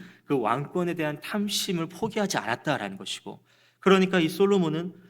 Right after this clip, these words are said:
그 아비-, 죄송합니다. 아도니아, 그러면 아도니아와 함-, 함께 동조했던 아비아달과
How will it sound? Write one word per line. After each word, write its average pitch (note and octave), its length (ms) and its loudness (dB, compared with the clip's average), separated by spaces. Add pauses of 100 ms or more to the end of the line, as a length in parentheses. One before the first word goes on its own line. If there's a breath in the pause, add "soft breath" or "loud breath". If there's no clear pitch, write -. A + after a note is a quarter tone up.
(540 loud breath)
그 - 140 -2
아비-, D#3 380 2 (1040)
죄송합니다. G#2 560 -12 (1500)
아도니아, F3 800 4
그러면 G#3+ 300 4
아도니아와 D#3+ 880 0
함-, - 340 -12
함께 F3+ 220 -2
동조했던 C#3 640 -2 (220 loud breath)
아비아달과 B2 800 4